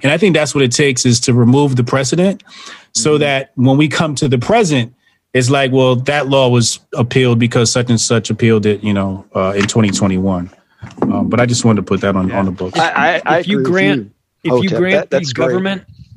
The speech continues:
Speaker 3: uh, powers during an emergency, they will then create emergencies in which to justify the use of that power.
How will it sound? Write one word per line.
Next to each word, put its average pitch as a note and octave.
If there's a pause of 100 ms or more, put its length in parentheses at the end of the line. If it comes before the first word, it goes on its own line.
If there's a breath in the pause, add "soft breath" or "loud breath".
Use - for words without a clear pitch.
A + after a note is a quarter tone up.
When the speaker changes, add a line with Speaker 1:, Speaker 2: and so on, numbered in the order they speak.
(460 soft breath)
Speaker 3:
uh, C3+ (300)
powers F3+ (140)
during E3
an D#3
emergency, F3+ (460)
they D#3+
will F3
then E3+
create E3+
emergencies C#3
in D3
which C#3+
to -
justify C#3+
the B2+
use C3
of A#2
that A#2
power. -